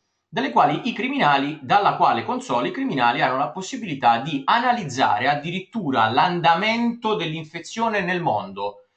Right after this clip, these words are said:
per capire se quella specifica versione di CryptoLocker utilizzata e in-, e veicolata con quel particolare vettore sta avendo successo oppure no.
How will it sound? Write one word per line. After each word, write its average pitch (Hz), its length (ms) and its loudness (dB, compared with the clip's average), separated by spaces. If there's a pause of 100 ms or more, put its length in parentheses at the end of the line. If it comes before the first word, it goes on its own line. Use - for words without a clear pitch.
(200)
per 202 180 2
capire 214 400 2
se 170 160 -2
quella 202 240 2
specifica 131 720 -6
versione 127 460 -4
di 135 80 -8
CryptoLocker 135 760 -6
utilizzata 139 880 0
e 156 100 -8
in-, 160 260 -8
e 139 180 -2
veicolata 175 580 0
con 131 160 -6
quel 214 160 0
particolare 143 560 0
vettore 113 720 -6 (220)
sta - 260 2
avendo 165 420 0
successo 247 840 -2
oppure 202 360 2
no. 190 480 -2